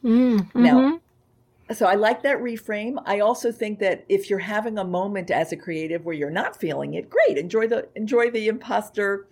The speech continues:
Speaker 2: freedom, <laughs> the imposter
Speaker 1: <laughs>
Speaker 2: phenomena freedom. I don't want you to feel like, "Oh, I must not be a good enough artist 'cause I'm not suffering."
Speaker 1: Yes.
Speaker 2: Um, but really, it's, you know, it just happens. And our job is to recognize that it's happening and it's trying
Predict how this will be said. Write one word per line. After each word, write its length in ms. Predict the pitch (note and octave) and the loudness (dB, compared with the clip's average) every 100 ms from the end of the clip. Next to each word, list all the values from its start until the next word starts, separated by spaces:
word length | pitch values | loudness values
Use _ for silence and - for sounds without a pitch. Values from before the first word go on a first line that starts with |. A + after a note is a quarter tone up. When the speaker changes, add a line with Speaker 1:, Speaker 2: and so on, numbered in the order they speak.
| _ | _
Speaker 2:
freedom, 520 | - C#4 A#3 A#2+ C#3+ - | -4 0 0 -2 -6 -4
<laughs> 40 | |
the 260 | - - G3+ | -2 -2 -2
imposter 360 | G3 - B3+ | 2 6 8
Speaker 1:
<laughs> 200 | A#3+ B3 | 8 6
Speaker 2:
phenomena 400 | A#3 B3 G#3+ F3 | 6 6 4 2
freedom. 400 | F3+ C#4 C4+ D#3+ C3+ | -2 0 2 4 4
I 600 | F4 F4+ D#4+ D4+ C4+ F3 | 4 4 2 2 0 0
don't 80 | F#3 | 2
want 180 | G3+ G3+ | 2 2
you 60 | |
to 60 | G3+ | 2
feel 220 | G3+ G#3 | 4 4
like, 120 | F#3 | 4
"Oh, 140 | A#3+ C#4+ | 4 4
I 80 | B3+ | 4
must 220 | C4 C#4 | 0 -2
not 160 | C4+ | -6
be 80 | A3+ | -6
a 40 | A3+ | -2
good 140 | A#3+ | -2
enough 220 | A#3+ A3+ | 0 -2
artist 280 | A#3 A3+ G#3+ | 0 0 -2
'cause 100 | G3+ | -2
I'm 100 | G3 | -4
not 200 | F#3 F#3+ | -2 -4
suffering." 420 | - G#3+ - G#3 F#3+ A4+ - | -4 -4 -6 -14 -16 -16 -8
Speaker 1:
Yes. 180 | F#3+ F3 F3+ | 2 4 4
Speaker 2:
Um, 540 | E3+ E3+ C#3+ - - _ - - - _ - | 2 -6 -14 -16 -20 _ -20 -20 -20 _ -2
but 240 | A#3 A3+ | -2 -2
really, 460 | A#3 C#4 D4+ A#3+ G#3 | -6 -6 -6 -6 -4
it's, 480 | G3+ - - - - _ _ - | -4 -6 -18 -20 -20 _ _ -10
you 120 | C4 | -4
know, 160 | A3+ | -4
it 120 | A3 G#3+ | -4 -6
just 400 | A#3 A3+ - _ | -8 -8 -18 _
happens. 720 | G#3+ A3+ A3 G#3 G3 - - - | -14 -14 -14 -14 -14 -18 -20 -12
And 400 | F#3 F3+ F3+ F3+ - | -8 -8 -8 -12 -8
our 160 | F3+ | -8
job 320 | F3 F3+ F3 E3 | -8 -8 -8 -10
is 100 | E3+ | -14
to 120 | F3 | -12
recognize 540 | E3+ E3 F3 F3 E3+ | -12 -12 -14 -12 -12
that 100 | F3 | -12
it's 140 | F#3+ G3 | -14 -10
happening 400 | E3 D#3+ F#3+ G3 | -12 -10 -12 -12
and 100 | E3 | -12
it's 80 | - | -12
trying 220 | - | -10